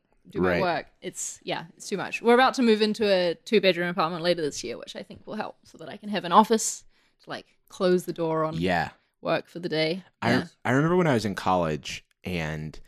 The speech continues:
Speaker 2: I used to do a lot of work from my dorm room, and people, like, I got advice that I should not do that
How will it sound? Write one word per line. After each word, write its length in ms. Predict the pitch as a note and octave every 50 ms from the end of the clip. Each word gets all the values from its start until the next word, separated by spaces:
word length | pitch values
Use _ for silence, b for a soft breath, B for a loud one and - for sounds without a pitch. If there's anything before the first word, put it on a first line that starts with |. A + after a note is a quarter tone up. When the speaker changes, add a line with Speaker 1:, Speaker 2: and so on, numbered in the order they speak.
| _ _ _ _ -
Speaker 2:
I 60 | G2
used 180 | G2+ G2 - -
to 60 | G2
do 140 | G#2 G#2 G2+
a 20 |
lot 220 | F#2+ F#2 F#2 F#2 F2+
of 120 | D#2+ -
work 300 | F2 F2 E2+ E2 - -
from 160 | - - F2+ E2
my 120 | D2+ D#2
dorm 340 | C#2+ - E2+ D#2 D2+ D2 D#2
room, 300 | D#2+ F2 F#2+ G2+ A#2 B2 _ b b b b b b b b b -
and 200 | - G2 F#2+ F2
people, 680 | - - B2+ A#2+ - C#3+ C3+ B2+ B2 A#2+ A2+ G#2+ - _ -
like, 180 | - F#2+ F#2+ - -
I 80 | G#2
got 160 | G#2+ B2 B2+
advice 440 | B2 G#2 F#2 F#2 F#2+ F#2 E2+ - - -
that 120 | F#2 F2
I 80 | E2 D#2
should 320 | - - F2+ D#2 C#2 D#2+
not 260 | D#2+ D2+ C#2 - _ -
do 140 | D#2 D2+ C#2
that 260 | D#2+ F#2+ G#2+ -